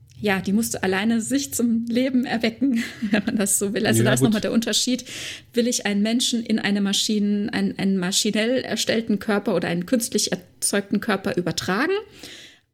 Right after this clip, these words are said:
Speaker 1: Auch jüngst gesehen in Picard.
Speaker 2: Mhm.
Speaker 1: Oder, ähm, geht es darum, einen Androiden zu bauen, der dann wiederum für sich selber ein Dasein entwickelt?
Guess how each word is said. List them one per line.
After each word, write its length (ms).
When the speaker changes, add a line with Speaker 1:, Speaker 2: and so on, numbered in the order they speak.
Speaker 1:
Auch 160
jüngst 380
gesehen 360
in 160
Picard. 520
Speaker 2:
Mhm. 100
Speaker 1:
Oder, 460
ähm, 340
geht 180
es 120
darum, 440
einen 540
Androiden 500
zu 180
bauen, 380
der 140
dann 180
wiederum 360
für 180
sich 200
selber 400
ein 400
Dasein 440
entwickelt? 580